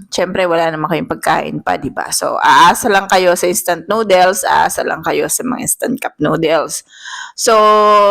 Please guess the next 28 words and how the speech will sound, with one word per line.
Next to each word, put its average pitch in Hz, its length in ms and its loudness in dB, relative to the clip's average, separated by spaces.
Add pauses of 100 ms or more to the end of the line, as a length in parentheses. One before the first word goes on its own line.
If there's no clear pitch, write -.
(120)
swerte 196 480 -2
kung 175 160 -2
may 170 160 -4
Pinoy 160 320 -4
kayong 151 240 -2
kasama. 135 640 -6
Pero, 240 640 4
kung 240 240 -2
wala, 233 320 2
syempre, 226 880 -4
jibunde 208 800 -2
or, 147 400 0 (240)
ah, 156 240 2
do 180 160 0
it 185 160 -2
yourself. 156 640 -2
So, - 400 -4
kayo 180 320 2
ang 160 400 -2
magkakapag-survive 165 960 -2
sa - 240 -6
sarili 143 320 -4
nyo. 131 160 -4 (880)
Ano 233 160 0
ba 233 80 2
yung 277 320 0
pwede 214 320 0
kong, 190 240 -2